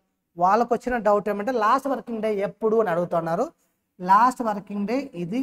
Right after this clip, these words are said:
లాస్ట్ వర్కింగ్ డే జూన్ ఫోర్టీన్ అనేది లాస్ట్ వర్కింగ్ డే for industrial training.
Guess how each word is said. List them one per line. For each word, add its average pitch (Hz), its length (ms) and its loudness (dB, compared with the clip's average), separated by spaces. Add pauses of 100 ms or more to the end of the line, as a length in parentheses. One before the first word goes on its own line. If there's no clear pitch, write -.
(140)
లాస్ట్ 165 300 -4
వర్కింగ్ 143 340 -12
డే 139 80 -10 (540)
జూన్ 254 340 0 (160)
ఫోర్టీన్ 214 500 -4
అనేది 185 280 -6 (800)
లాస్ట్ 202 540 0 (400)
వర్కింగ్ 202 460 -2
డే 220 80 0 (420)
for 220 100 4 (200)
industrial 190 440 -4 (460)
training. 156 400 0